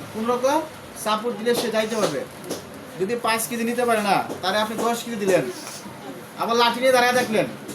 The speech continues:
লাভ কি হইল? আপনার বাচ্চা দশ কেজি নিয়ে ওর ক্ষমতা নাই, তাকে আপনি লাঠির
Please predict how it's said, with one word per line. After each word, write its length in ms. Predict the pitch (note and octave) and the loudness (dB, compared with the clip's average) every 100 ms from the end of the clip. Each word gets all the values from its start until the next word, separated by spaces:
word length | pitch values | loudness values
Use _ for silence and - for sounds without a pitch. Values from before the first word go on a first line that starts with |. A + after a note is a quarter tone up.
| - - D#3 | -14 -10 -2
লাভ 140 | G#3 - | -2 0
কি 80 | B3+ | 4
হইল? 140 | B3+ G#3 - - - - - - - - - - - - - F#3 | 4 4 0 -4 -14 -16 -16 -16 -16 -16 -16 -16 -16 -16 -4 -4
আপনার 200 | G#3+ A3 | -2 -2
বাচ্চা 260 | A3+ A#3+ B3+ D#4+ - - - - - - - - - - - - - - - D#3 | -2 2 4 2 0 -4 -4 -6 -14 -16 -12 -10 -10 -14 -16 -16 -16 -16 -10 -2
দশ 140 | A3+ A#3+ | 0 -2
কেজি 140 | B3+ B3+ | -2 0
নিয়ে 120 | B3 | 2
ওর 80 | A#3 B3 | 2 2
ক্ষমতা 260 | A#3+ A#3 G#3+ | -2 -2 0
নাই, 160 | G3 E3+ A#2 - - - - - - - - F#3+ | 2 2 0 -8 -8 -6 -6 -10 -16 -10 -4 -2
তাকে 180 | G3 A3+ | 0 2
আপনি 140 | A3 A#3 G#3+ | 2 2 2
লাঠির 260 | G#3 A#3 | 2 0